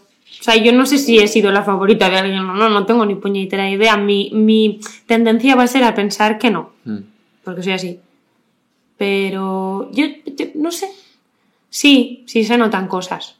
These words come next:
Speaker 2: Sí.
Speaker 1: Se notan cosas.
Speaker 2: Pero no hay, desde luego, una intención de que este llegue más o... ¿no?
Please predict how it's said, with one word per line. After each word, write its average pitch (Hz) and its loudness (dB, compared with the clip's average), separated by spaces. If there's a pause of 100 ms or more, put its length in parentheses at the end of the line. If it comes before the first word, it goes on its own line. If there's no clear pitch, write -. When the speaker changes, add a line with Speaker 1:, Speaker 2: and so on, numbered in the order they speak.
(300)
Speaker 2:
Sí. - -18 (100)
Speaker 1:
Se - -18
notan 190 -8
cosas. 190 -8 (720)
Speaker 2:
Pero 113 4
no 120 6
hay, 113 6
desde 107 2
luego, 107 4
una 107 0
intención 107 -2
de 101 -4
que 98 -6
este 104 -6
llegue 101 -4
más 98 -6
o... 95 -8 (1500)
¿no? 98 -12